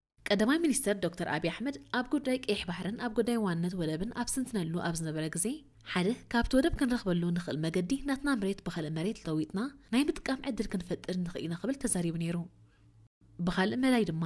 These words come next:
ኤርትራ ብፌደሬሽን ምስ ኢትዮጵያ ጸንቢርካ ዝግበር ናይ ተጠቃምነት ዕድል ክብል ኣብቲ ፓርላማ ኢትዮጵያ ዝሃቦ መግለጺ ገሊጹ ነይሩ። ብወገን መንግስቲ ኤርትራ ድማ ኣብ ከምዚ ዓይነት ሃተውተው ዝመልኦ ዘረባ ግዜና ክነጥፍ ኣይንደልን ኢና ዝብል ሓጺር መልሲ ከም ዝነበረ ዝዝከር እዩ።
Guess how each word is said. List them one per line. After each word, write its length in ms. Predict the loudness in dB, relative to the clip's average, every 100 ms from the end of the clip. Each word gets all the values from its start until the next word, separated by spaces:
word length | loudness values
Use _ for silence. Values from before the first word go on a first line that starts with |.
| 0
ኤርትራ 300 | -2 0 0
ብፌደሬሽን 580 | -2 -2 0 0 0 -2
ምስ 120 | -4 -4
ኢትዮጵያ 320 | -4 -4 -2
ጸንቢርካ 500 | -2 -2 -2 -2 -2
ዝግበር 360 | -2 -4 -4 -4
ናይ 120 | -2
ተጠቃምነት 640 | -2 -6 -6 -4 -4 -4 -4
ዕድል 220 | -8 -8
ክብል 220 | -4 -2 -2 -2
ኣብቲ 300 | -4 -2 -4
ፓርላማ 480 | -2 -2 -2 -2 -4
ኢትዮጵያ 320 | -6 -4 -4
ዝሃቦ 220 | -4 -4 -4
መግለጺ 340 | -4 -2 -2 -2
ገሊጹ 280 | -2 -2 -2
ነይሩ። 220 | -2 -2 -2 -6 _ _ _ _ _ -6
ብወገን 360 | 4 6 6 4
መንግስቲ 260 | 2 2 0
ኤርትራ 220 | 2 2
ድማ 200 | 0 0 0
ኣብ 160 | 0
ከምዚ 200 | -2 -2 -2
ዓይነት 240 | -2 -2
ሃተውተው 380 | -2 -2 -2 -2
ዝመልኦ 300 | -2 -2 0
ዘረባ 280 | 0 0 0 0
ግዜና 260 | 2 4 4
ክነጥፍ 360 | 4 0 0 -2 -2
ኣይንደልን 460 | 2 2 2 0
ኢና 140 | 0 -2
ዝብል 260 | 0 0 0
ሓጺር 380 | 0 -2 0 0
መልሲ 320 | 2 0 -2
ከም 180 | -2 0
ዝነበረ 340 | -2 -2 -2 -2
ዝዝከር 400 | -2 -2 0 2
እዩ። 100 | 0